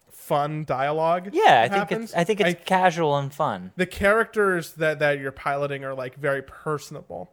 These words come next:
Speaker 2: Mm-hmm.
Speaker 1: and they're written to have, like, a fun relationship, which I think is actually,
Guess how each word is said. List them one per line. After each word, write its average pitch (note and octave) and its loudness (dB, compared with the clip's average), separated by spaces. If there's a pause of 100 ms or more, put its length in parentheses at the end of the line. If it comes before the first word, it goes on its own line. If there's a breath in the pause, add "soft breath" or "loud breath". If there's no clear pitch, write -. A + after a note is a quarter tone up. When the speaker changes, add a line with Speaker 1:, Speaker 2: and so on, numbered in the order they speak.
Speaker 2:
Mm-hmm. B2 -8
Speaker 1:
and D3+ 0
they're E3 2
written E3+ -4
to F3 -2
have, D3+ -4
like, D3+ -2
a D3 -6
fun D#3 -4
relationship, D3+ -6
which E3 -4
I E3+ 0
think F3 -6
is D#3 -6
actually, D3+ -2